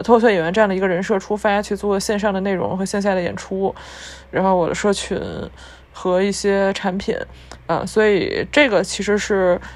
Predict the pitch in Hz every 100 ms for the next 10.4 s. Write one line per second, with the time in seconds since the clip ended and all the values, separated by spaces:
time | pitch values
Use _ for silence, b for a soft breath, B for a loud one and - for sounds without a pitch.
0 | B - 190 190 190 190 196 196 185 180
1 | 185 151 190 202 190 - 180 185 - -
2 | - - - - - - - - - -
3 | - - - 202 185 - 392 262 185 180
4 | 180 180 175 180 175 - B B B -
5 | 240 311 190 185 180 220 233 208 - 190
6 | 180 180 _ _ - _ _ - - -
7 | 240 320 370 311 208 180 - - - 202
8 | 180 214 294 302 262 269 240 240 247 262
9 | 233 220 220 233 214 226 220 202 262 269
10 | - 190 180